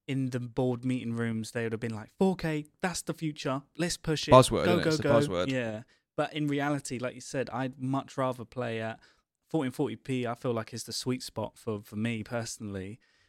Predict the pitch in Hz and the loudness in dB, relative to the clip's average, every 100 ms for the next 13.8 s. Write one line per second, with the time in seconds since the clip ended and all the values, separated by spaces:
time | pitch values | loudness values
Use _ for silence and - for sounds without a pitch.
0 | _ _ _ _ - 123 110 104 - 127 | _ _ _ _ -2 0 2 0 -2 -6
1 | 120 110 120 123 113 117 117 113 - 107 | -6 -6 -8 -8 -4 -4 -2 -6 -6 -6
2 | - - _ 139 135 - 127 - - 110 | -10 -20 _ -2 -2 -2 -6 -6 -4 -4
3 | 107 - _ _ _ - - - - 139 | -4 -8 _ _ _ -10 -6 -8 -6 -4
4 | 127 - 117 110 - 135 131 117 104 101 | -2 -2 -4 -4 -2 -2 -2 -4 -4 -4
5 | 110 - 127 120 123 117 107 117 - - | -6 -2 0 2 2 0 -2 -8 -10 -12
6 | 107 _ 123 123 110 107 98 113 107 104 | -12 _ -2 0 -2 -8 -10 -10 -8 -6
7 | 123 110 - 117 110 104 104 117 120 120 | -4 -4 -4 -4 -2 -2 -4 -6 -2 -2
8 | 92 98 - _ _ _ _ - - 117 | -2 -6 -10 _ _ _ _ -14 -4 -2
9 | 113 113 110 110 _ _ _ _ 135 110 | 0 0 -2 -6 _ _ _ _ -4 -4
10 | - 151 - - 151 - 170 165 131 143 | -2 -4 -2 2 2 2 -2 0 0 0
11 | 131 151 - 120 - - _ _ - 131 | -2 -2 -4 -6 -8 -20 _ _ 0 4
12 | 131 117 117 113 110 - 135 127 117 120 | 4 2 0 0 -2 -4 -2 -2 -2 -4
13 | 117 110 107 - 175 120 101 | -2 -4 -6 -4 -4 -4 -8